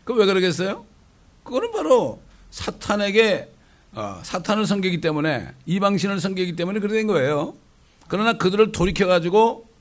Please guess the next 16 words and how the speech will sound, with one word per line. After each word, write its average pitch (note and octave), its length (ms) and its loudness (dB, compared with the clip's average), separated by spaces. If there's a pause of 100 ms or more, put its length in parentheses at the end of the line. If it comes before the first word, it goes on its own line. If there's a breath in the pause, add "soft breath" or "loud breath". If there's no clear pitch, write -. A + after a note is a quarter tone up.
(320 soft breath)
거기도 F#3+ 300 0
돌이켜가지고 F#3 540 0
회개하고 F3+ 840 0 (220 soft breath)
하나님께로 F3+ 560 -2
돌아오게 E3 420 0
하는 D#3+ 280 0
게 G#3 320 -2 (340 soft breath)
하나님의 D#3 640 -2
뜻이에요. C#3+ 840 -4 (800)
하나님의 D3+ 320 -6
뜻입니다, C3+ 440 -8
이게. F#2 180 -14 (4000 soft breath)
육 G3+ 140 -6
절, G3 180 0
"네가 G#3+ 220 2
들었으니 G3 680 0